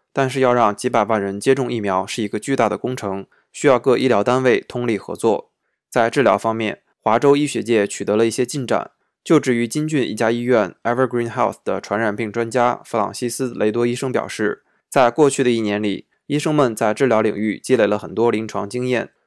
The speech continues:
摸索出了一些行之有效的治疗方法，降低了死亡率。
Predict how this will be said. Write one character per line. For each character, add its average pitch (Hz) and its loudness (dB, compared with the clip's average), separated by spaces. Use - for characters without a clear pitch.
摸 151 -4
索 123 -2
出 - -2
了 117 4
一 113 0
些 120 0
行 107 -8
之 143 0
有 120 2
效 113 0
的 98 -2
治 - -6
疗 101 0
方 131 -4
法， - 0
降 117 -2
低 117 0
了 113 0
死 - -6
亡 85 -8
率。 110 -2